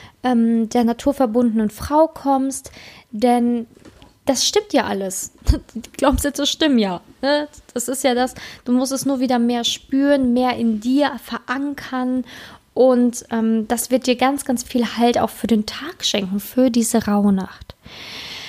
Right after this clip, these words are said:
Genau, und, ähm, du weißt, gleich im Anschluss wird es dann,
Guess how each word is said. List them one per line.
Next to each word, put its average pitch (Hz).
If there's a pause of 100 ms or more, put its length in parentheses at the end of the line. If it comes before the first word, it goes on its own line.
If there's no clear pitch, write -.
(440)
Genau, 277
und, 254
ähm, 233
du 202
weißt, 240
gleich 214
im 208
Anschluss 226
wird 240
es 226
dann, 208